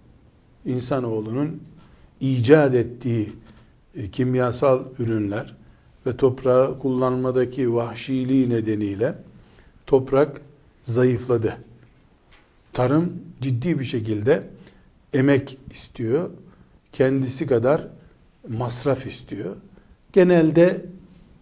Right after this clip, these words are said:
birinci statüden, yani böyle gidiyorsun, Haziran ayında mahsul zamanı alıp geliyorsun. Öyle bir bahçesi kalmadı gibi oldu dünyanın. Bakir yerleri çok azaldı dünyanın. Ama var tabii, böyle de var. Ee,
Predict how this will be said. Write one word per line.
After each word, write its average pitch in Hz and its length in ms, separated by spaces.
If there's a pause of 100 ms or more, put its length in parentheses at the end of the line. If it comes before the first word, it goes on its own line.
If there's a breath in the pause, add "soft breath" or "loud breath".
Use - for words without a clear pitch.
(180)
birinci 151 520
statüden, - 500
yani 139 360
böyle 127 260
gidiyorsun, 147 760 (280 loud breath)
Haziran 143 440
ayında 131 280
mahsul 135 380
zamanı 127 420
alıp 160 320
geliyorsun. 139 600
Öyle 160 300
bir 135 180
bahçesi 135 500
kalmadı 147 460
gibi 123 240
oldu 110 360 (480 soft breath)
dünyanın. 113 500
Bakir 131 360
yerleri 123 600 (460 loud breath)
çok 170 260
azaldı 104 440
dünyanın. 104 480 (180)
Ama 139 200
var 135 240
tabii, 87 280
böyle 98 240
de 85 120
var. 175 180 (960 soft breath)
Ee, 107 320